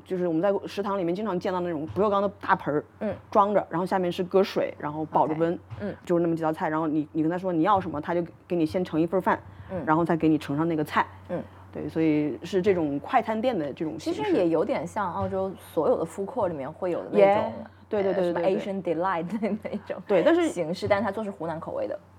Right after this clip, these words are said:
Speaker 1: 对，那次我其实是非常，嗯，偶然的一个机会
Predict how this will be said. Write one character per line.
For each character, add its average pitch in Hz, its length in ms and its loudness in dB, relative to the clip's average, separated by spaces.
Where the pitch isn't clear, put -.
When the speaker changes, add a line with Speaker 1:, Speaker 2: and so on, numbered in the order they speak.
Speaker 1:
对， 185 300 8
那 254 140 2
次 226 220 -2
我 127 260 -2
其 151 160 -4
实 208 220 4
是 - 100 -8
非 240 220 0
常， 165 400 0
嗯， 147 600 -2
偶 160 200 4
然 156 180 4
的 202 80 2
一 285 80 2
个 208 80 2
机 165 200 2
会 160 260 -2